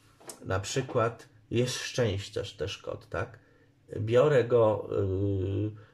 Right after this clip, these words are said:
na ręce, po czym chce go zdjąć, to on zawsze do tego ubrania pazurkami jest przyczepiony. Natomiast Mambek chowa, kiedyś nie, ale od wielu miesięcy chowa pazury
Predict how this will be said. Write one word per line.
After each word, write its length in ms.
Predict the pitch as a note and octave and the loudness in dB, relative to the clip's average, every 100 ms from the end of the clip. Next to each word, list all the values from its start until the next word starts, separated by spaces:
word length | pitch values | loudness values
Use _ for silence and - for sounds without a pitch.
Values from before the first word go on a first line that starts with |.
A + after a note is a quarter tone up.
| - | -4
na 160 | G#2+ | 0
ręce, 400 | A2+ F2+ F#2+ D3 | 2 2 0 -4
po 140 | - A#2 | -2 -2
czym 280 | - B2+ A#2+ - _ | 0 -4 -6 -18 _
chce 260 | - C3+ | -2 0
go 160 | C3+ A#2 | 2 0
zdjąć, 360 | G#2 A#2 D3+ - | 2 0 0 -2
to 160 | C#3+ | 0
on 60 | C3 | 2
zawsze 320 | D#3 D#3+ D#3+ | 0 0 -2
do 100 | C#3+ | 0
tego 300 | C#3 C3+ C3+ | 0 2 2
ubrania 340 | B2 C3+ C#3+ | 2 2 0
pazurkami 600 | C#3 B2 A#2+ A2 A2 E2 | 0 0 0 -2 -2 -2
jest 160 | D2+ F#2+ | -2 -8
przyczepiony. 640 | - - - F2 C2+ D2+ G#2+ _ _ _ _ _ _ _ | -12 -10 -8 -6 -6 -6 -14 _ _ _ _ _ _ _
Natomiast 400 | F#2+ F2+ F2 - | -6 -6 -6 -4
Mambek 560 | F#2 F#2+ F#2+ G#2 - - | 0 0 2 0 -2 -20
chowa, 600 | _ - A2+ A#2 B2+ C3 - _ _ _ | _ 2 2 2 -2 -6 -12 _ _ _
kiedyś 460 | - D3 - - A#2+ | 0 0 0 -6 -4
nie, 260 | E2+ D2 | -4 -4
ale 320 | - G2 G#2+ | 0 0 2
od 340 | - A#2+ - - _ _ _ _ _ _ _ _ _ _ _ _ _ _ _ | 0 -2 -4 -20 _ _ _ _ _ _ _ _ _ _ _ _ _ _ _
wielu 640 | F2+ F#2+ B2+ D3+ C#3 - - - | -8 0 2 4 2 0 -6 -6
miesięcy 640 | A2 G#2 - G#2+ - A#2 | -2 0 0 -2 -2 -8
chowa 320 | - A#2+ C3 | -2 0 0
pazury 500 | B2 A#2+ A#2 A#2 D2+ | 0 -2 -2 -2 -2